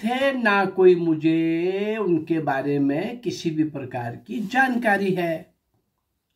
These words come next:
गुलाब सिंह के उत्तरों से थानेदार बहुत निराश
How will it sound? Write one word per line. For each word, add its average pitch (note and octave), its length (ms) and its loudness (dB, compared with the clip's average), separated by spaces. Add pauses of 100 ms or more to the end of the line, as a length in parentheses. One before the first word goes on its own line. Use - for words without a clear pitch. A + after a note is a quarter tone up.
(360)
गुलाब F3+ 440 6
सिंह D#3 280 2
के D#3 160 -4
उत्तरों D#3+ 520 -2
से D3+ 260 -6 (1800)
थानेदार D3+ 720 2
बहुत B2 520 -2
निराश A#2 560 -4